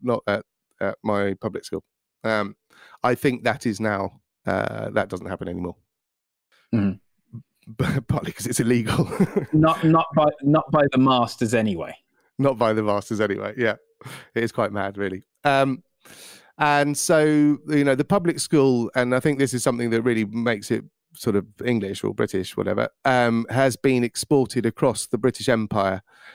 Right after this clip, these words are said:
Speaker 1: and public schools can be found in most Commonwealth countries, as well as countries that are part of, you know, the informal empire like Argentina. Argentina has Saint Leonard's,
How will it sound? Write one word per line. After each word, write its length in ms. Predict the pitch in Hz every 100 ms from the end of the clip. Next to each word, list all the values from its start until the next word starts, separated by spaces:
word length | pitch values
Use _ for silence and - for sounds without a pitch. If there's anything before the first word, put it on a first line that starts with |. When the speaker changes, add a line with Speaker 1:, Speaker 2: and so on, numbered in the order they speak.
| _ _
Speaker 1:
and 420 | 110 110 110 107
public 300 | - 131 120
schools 380 | - - 113 110
can 200 | - 113
be 100 | 110
found 360 | 104 123 113 107
in 100 | 113
most 280 | 120 113 -
Commonwealth 420 | 120 110 104 104
countries, 680 | - 113 104 101 101 - - - _ _
as 140 | 113 110
well 160 | 131
as 80 | 120
countries 420 | - 123 - 117
that 120 | 104 107
are 60 |
part 300 | 101 120 107
of, 160 | 110 98 107 107
you 100 | 104
know, 100 | 98
the 260 | 101 104 -
informal 500 | 123 107 - 98 101
empire 380 | 98 98 92 92
like 180 | 101 -
Argentina. 600 | 110 101 98 127 104 92 _ _ _ _ _ _ _ _ _ _ -
Argentina 600 | 143 135 123 165 147 117
has 320 | 101 120 110
Saint 400 | - - 127 117
Leonard's, 520 | 131 139 175 180 -